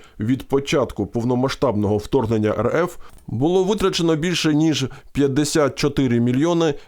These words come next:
вісімсот тисяч гривень. Тридцять два мільйони гривень з цієї суми було виділено на розміщення матеріалів у місцевих та національних інтернет-виданнях. Розподілялися гроші через комунальне підприємство "Організаційно-аналітична служба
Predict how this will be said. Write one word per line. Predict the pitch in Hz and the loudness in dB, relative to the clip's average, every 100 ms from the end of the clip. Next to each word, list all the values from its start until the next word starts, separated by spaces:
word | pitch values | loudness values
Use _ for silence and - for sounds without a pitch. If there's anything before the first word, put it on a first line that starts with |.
| - | -4
вісімсот | 131 135 123 143 139 | -2 -2 0 0 0
тисяч | 123 123 110 | -2 -2 0
гривень. | 110 101 95 92 - - - - - | 0 0 0 -2 -4 -16 -20 -18 -6
Тридцять | 175 202 - 196 | -4 -2 -2 -2
два | 175 190 147 | 0 0 2
мільйони | 143 151 151 143 | 2 2 2 2
гривень | 147 170 196 175 156 | 2 2 2 2 0
з | 123 | -2
цієї | - 156 160 147 143 | -4 -2 0 2 0
суми | 143 196 180 165 | -2 -2 0 0
було | 143 143 147 | 0 0 0
виділено | 139 165 151 151 147 143 | 0 0 2 2 2 2
на | 135 | 2
розміщення | 131 131 147 139 139 127 | 0 0 0 0 0 0
матеріалів | 123 123 151 170 175 160 143 | 0 0 0 0 0 0 -2
у | 165 | -2
місцевих | 156 139 - 170 160 147 | 0 -2 -2 -2 0 0
та | 147 147 | 0 0
національних | 143 127 135 123 131 139 139 135 | 2 0 0 0 2 2 0 -2
інтернет-виданнях. | 131 113 120 127 123 120 123 107 107 104 101 - - - - | -4 -2 0 0 -2 -4 -2 0 0 0 -2 -6 -20 -14 -4
Розподілялися | 135 - 156 156 170 175 165 143 143 | -2 -2 -2 0 0 2 0 0 0
гроші | 131 170 175 156 | 2 0 0 -2
через | 143 147 139 | 0 -2 0
комунальне | 151 143 139 123 120 | 0 0 2 2 0
підприємство | 135 - 170 175 175 165 151 - | -2 -2 0 0 0 0 0 0
"Організаційно-аналітична | 135 131 123 127 123 170 156 143 131 123 120 139 139 135 | 0 0 0 -2 -2 -2 0 0 0 0 0 -2 -2 -4
служба | 123 131 120 135 | -2 -4 -2 -2